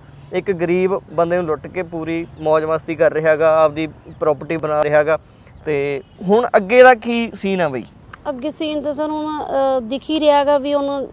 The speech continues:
Speaker 2: ਜਦੋਂ ਡੀ ਐਸ ਪੀ ਸਾਹਿਬ ਨੇ ਇਹ ਕਹਿ ਦਿੱਤਾ, ਹੁਣ ਸ-, ਅਸੀਂ ਸੋਚ ਰਹੇ ਹਾਂ ਕਿ ਅਸੀਂ ਵੀ ਡੀ ਜੇ ਪੀ ਪੰਜਾਬ ਦੇ ਪੇਸ਼ ਹੋਈਏ,
Speaker 1: ਹੂੰ।
Speaker 2: ਕਿਉਂਕਿ ਸਾਨੂੰ ਇਨਸਾਫ ਚਾਹੀਦਾ, ਕਿਉਂਕਿ ਸਾਡੇ ਕੋਲ ਪੈਸੇ ਤਾਂ ਹੈ ਨਹੀਂ ਕਿ ਅਸੀਂ ਪੈਸੇ ਦੇ ਕੇ ਇਨਸਾਫ ਲਵਾਂਗੇ।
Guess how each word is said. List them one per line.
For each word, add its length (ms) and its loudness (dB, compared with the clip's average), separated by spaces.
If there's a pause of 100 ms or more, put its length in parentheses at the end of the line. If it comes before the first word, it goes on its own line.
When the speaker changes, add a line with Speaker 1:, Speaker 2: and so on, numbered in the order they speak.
Speaker 2:
ਜਦੋਂ 200 -2
ਡੀ 180 -2
ਐਸ 200 0
ਪੀ 160 -8
ਸਾਹਿਬ 220 -2
ਨੇ 160 -6
ਇਹ 40 -8
ਕਹਿ 160 -2
ਦਿੱਤਾ, 220 -6
ਹੁਣ 180 -8
ਸ-, 180 -10
ਅਸੀਂ 140 -12
ਸੋਚ 300 -6
ਰਹੇ 100 -6
ਹਾਂ 80 -6
ਕਿ 180 -4
ਅਸੀਂ 200 -10
ਵੀ 160 -10
ਡੀ 160 -8
ਜੇ 120 -8
ਪੀ 120 -10
ਪੰਜਾਬ 400 -2
ਦੇ 100 -8
ਪੇਸ਼ 300 -6
ਹੋਈਏ, 320 -2
Speaker 1:
ਹੂੰ। 420 -14
Speaker 2:
ਕਿਉਂਕਿ 180 -6
ਸਾਨੂੰ 280 0
ਇਨਸਾਫ 460 2
ਚਾਹੀਦਾ, 360 -2
ਕਿਉਂਕਿ 220 -6
ਸਾਡੇ 240 -2
ਕੋਲ 140 -2
ਪੈਸੇ 340 -2
ਤਾਂ 160 -6
ਹੈ 60 -2
ਨਹੀਂ 120 -4
ਕਿ 80 -2
ਅਸੀਂ 140 -4
ਪੈਸੇ 340 -4
ਦੇ 160 -4
ਕੇ 160 -4
ਇਨਸਾਫ 380 -2
ਲਵਾਂਗੇ। 460 -2